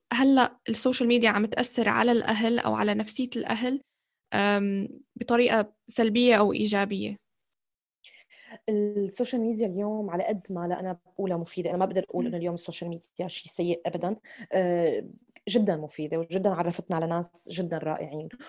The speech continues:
Speaker 2: وعطت مجال لكتير عالم يبرزوا ويبينوا ويورجوا شو عندهم. ولكن للأسف الشديد إنه مثل ما عطت فرصة لهدول الناس،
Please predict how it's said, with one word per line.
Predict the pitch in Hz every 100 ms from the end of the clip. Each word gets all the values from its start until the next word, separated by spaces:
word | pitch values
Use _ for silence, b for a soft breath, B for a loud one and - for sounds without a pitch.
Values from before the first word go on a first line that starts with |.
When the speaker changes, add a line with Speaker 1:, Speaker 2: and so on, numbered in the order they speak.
| B B
Speaker 2:
وعطت | 185 175 170 175 226 202
مجال | 185 180 190 185
لكتير | 175 - 226
عالم | 175 165 175 165 160 165
يبرزوا | 185 170 147 156
ويبينوا | 160 170 175 185 165 151
ويورجوا | 156 170 175 - 180 180 165 - B B
شو | - 208
عندهم. | 180 202 147 - B
ولكن | 180 202 240 247 269 262
للأسف | 185 - - 175 -
الشديد | - 156 - 170 180
إنه | - 165
مثل | 170 254 240
ما | 175
عطت | 185 190 185 165
فرصة | - 185 160
لهدول | 160 165 165
الناس، | 156 165